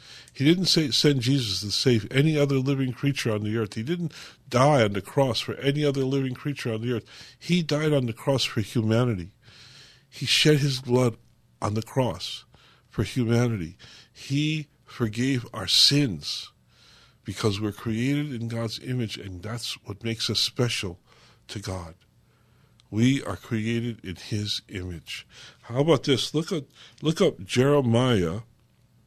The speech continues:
one five. Let me get to it here. Jeremiah <coughs> one five. He says this,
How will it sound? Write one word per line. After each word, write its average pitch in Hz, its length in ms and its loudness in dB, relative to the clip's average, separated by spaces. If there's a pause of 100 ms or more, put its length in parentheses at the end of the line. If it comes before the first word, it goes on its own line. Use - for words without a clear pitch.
(880)
one 104 360 2
five. 85 560 -2 (720)
Let 92 100 -8
me 90 60 -8
get - 300 -8
to 90 160 -8
it 80 100 -10
here. 82 380 -14 (420)
Jeremiah 110 720 -4 (1500)
<coughs> 110 460 4 (600)
one 117 460 -2 (720)
five. 95 480 -12 (1600)
He 110 120 -12
says 110 340 -2
this, - 480 -6